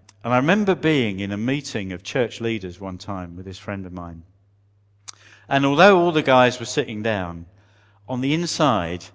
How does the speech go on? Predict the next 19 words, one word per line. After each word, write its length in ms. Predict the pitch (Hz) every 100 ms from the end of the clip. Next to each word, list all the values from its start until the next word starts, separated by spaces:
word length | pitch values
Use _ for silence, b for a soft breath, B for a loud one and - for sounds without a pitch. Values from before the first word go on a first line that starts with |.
| b b _
they 160 | - 110
were 120 | 110
all 120 | 113
standing 480 | - - 107 101 95
to 120 | 92
attention. 600 | 95 110 95 - 85 76 - _ _ _ _ _ _ _ _ _ _ _ _ _ _ _ _ _ _
'Cause 180 | - 120
they 200 | 123 107
knew 560 | 113 135 95 82 80 85 - _ _ _ _ _ _ _ _ _
that 240 | 117 113 - _ 101
this, 280 | 117 127 - _ _ _
this 180 | 110 110
guy 260 | 110 104 95
I 60 |
was 240 | 90 92 95
with, 340 | 90 87 - _ _ -
they 180 | 135 143
knew 540 | 139 135 101 90 87 - b _
that 260 | 117 117